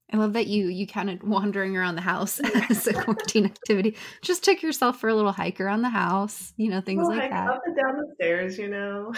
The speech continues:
Speaker 2: <laughs>
Speaker 1: Yeah, yeah. My, our townhouse that I live in is not big enough to, I would say, call it a wander. I mean, <laughs> you know,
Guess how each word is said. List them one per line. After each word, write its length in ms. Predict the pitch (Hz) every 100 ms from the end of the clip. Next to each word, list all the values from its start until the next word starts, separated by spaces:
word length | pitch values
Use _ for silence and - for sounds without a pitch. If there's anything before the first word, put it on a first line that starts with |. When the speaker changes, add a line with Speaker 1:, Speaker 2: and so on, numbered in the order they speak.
| -
Speaker 2:
<laughs> 160 | - -
Speaker 1:
Yeah, 120 | 226 - -
yeah. 320 | 208 190 185 185 202
My, 340 | 226 220 202 - - - -
our 160 | - 311
townhouse 440 | 247 170 180 170
that 80 | -
I 80 | -
live 160 | 69 -
in 80 |
is 160 | - 196
not 180 | 170 170
big 160 | 165
enough 340 | 170 151 180 -
to, 360 | - 190 160 156
I 80 | 175
would 160 | 165 170
say, 160 | 165
call 200 | - 185
it 60 | 151
a 40 |
wander. 680 | 160 160 156 175 180 - 190 -
I 40 | 190
mean, 340 | 180 175 185
<laughs> 40 | -
you 120 | 196
know, 120 | 240